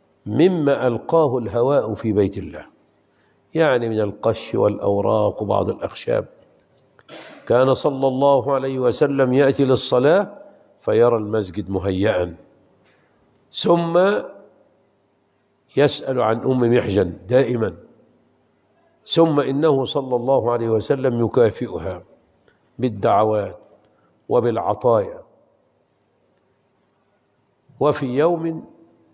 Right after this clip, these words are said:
جاء إلى بيت الله للصلاة فلم يجد المسجد مهيئاً،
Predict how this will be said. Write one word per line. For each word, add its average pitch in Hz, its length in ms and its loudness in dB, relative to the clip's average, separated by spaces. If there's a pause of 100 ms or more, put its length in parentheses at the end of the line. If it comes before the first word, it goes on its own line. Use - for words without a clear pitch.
(920)
جاء 127 340 4
إلى 113 260 0
بيت 120 280 -4
الله 131 420 -2 (360)
للصلاة 120 600 -2 (960)
فلم 120 420 2
يجد 135 380 2
المسجد 110 760 0
مهيئاً، 107 760 -2